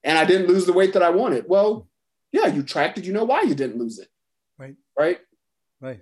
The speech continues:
Speaker 1: So those are two, two things that I see often in the field is that folks wanna change their goal instead of their plan,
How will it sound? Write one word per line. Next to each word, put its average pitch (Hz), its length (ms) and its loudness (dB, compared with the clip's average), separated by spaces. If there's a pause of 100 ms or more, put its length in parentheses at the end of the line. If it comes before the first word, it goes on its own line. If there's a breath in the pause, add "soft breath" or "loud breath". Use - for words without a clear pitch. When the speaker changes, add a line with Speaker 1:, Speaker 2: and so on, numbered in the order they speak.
(120)
Speaker 1:
So 190 60 0
those 370 220 4
are 320 120 0
two, 233 200 -4
two 233 240 -6
things 208 260 -4
that 165 80 -4
I 151 100 -2
see 165 400 -8
often 151 320 -4
in 139 80 -2
the 131 100 -4
field 135 360 -6
is 117 140 -8
that 120 260 -8 (640)
folks 202 260 0
wanna 185 220 2
change 180 420 -2
their 180 160 0
goal 156 380 2
instead 147 320 -4
of 143 60 -6
their 135 100 -2
plan, 160 600 -8